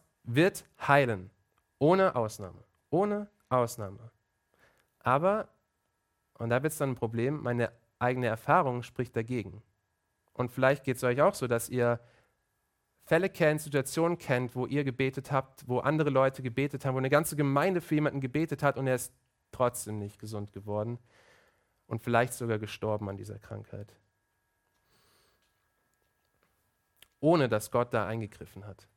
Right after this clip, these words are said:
Und vielleicht ist die Anzahl der unerhörten Gebetserhörungen, nee, der unerhörten Gebete, vielleicht sogar viel größer als die der erhörten Gebete. Liest man dann auch im Neuen Testament,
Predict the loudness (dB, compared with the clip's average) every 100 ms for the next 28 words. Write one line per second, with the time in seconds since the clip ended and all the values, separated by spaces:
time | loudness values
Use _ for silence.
0 | _ _ _ _ _ _ _ _ _ _
1 | _ _ _ -4 -2 6 8 8 4 -2
2 | 2 6 6 8 8 8 6 8 8 8
3 | 6 4 0 0 0 0 -2 -4 -2 0
4 | 0 -2 -4 -6 -10 _ -8 -8 -8 -4
5 | 0 2 4 2 2 0 0 -2 0 -4
6 | -6 -12 -20 -20 _ _ _ 0 4 4
7 | 4 2 4 4 2 4 4 4 2 4
8 | 2 0 -6 -4 0 0 0 -4 0 0
9 | 0 -2 -10 -12 -14 -12 -10 -12 -14 -20
10 | -20 _ _ _ _ _ _ _ _ _
11 | _ _ _ _ _ _ 0 2 4 6
12 | 6 6 6 6 6 6 2 2 2 4
13 | 4 2 -4